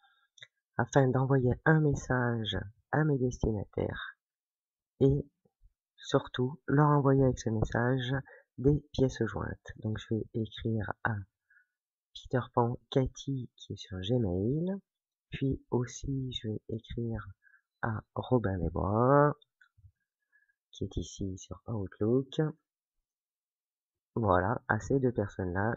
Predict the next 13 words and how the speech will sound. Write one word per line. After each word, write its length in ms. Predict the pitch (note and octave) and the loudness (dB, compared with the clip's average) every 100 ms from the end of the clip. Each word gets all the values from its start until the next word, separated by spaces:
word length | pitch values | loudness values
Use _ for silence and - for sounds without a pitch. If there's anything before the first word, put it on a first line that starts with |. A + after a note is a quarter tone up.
| - | -4
je 220 | G#2+ A#2 | -4 -2
voudrais 340 | B2 A2 G2+ | 0 0 0
leur 160 | G2+ F2+ | 2 2
envoyer 420 | F2 F2 G2 C3+ | 0 0 2 4
des 120 | A#2 | 2
pièces 340 | F2+ - A#2 G#2 | -2 -2 -2 -4
jointes. 300 | F#2 E2+ E2 - | -8 -8 -10 -10
Je 100 | F2+ | -6
vais 60 | |
mettre 160 | F#2+ F#2 | -4 -4
donc 140 | F2+ F2 | -6 -6
pièces 300 | - A2+ - G#2 | 0 0 -2 -6
jointes 520 | G#2 G2+ G2 - | -4 -2 -4 -6